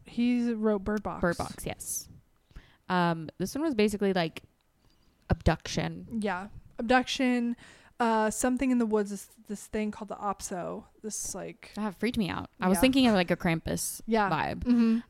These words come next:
Speaker 2: Um,
Speaker 1: That's, that's a, what I
Speaker 2: he,
Speaker 1: got, too.
Speaker 2: there's, like, a
Speaker 1: Like an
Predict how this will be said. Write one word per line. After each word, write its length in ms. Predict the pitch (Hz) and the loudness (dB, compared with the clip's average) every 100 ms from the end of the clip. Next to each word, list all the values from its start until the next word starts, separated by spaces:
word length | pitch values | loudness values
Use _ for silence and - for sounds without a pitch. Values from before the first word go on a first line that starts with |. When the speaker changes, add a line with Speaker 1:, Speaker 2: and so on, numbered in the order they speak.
| 185 | 0
Speaker 2:
Um, 220 | 180 160 | 2 2
Speaker 1:
That's, 220 | 160 - | -4 -6
that's 280 | - 202 - | -2 -2 -2
a, 80 | 196 - | -6 -2
what 160 | 190 | 0
I 60 | 185 | 2
Speaker 2:
he, 60 | |
Speaker 1:
got, 160 | 180 165 | 0 -2
too. 240 | - 185 175 | -4 -4 -2
Speaker 2:
there's, 180 | 190 190 | -2 -2
like, 120 | 180 | -4
a 40 | |
Speaker 1:
Like 120 | - | -4
an 40 | - | 2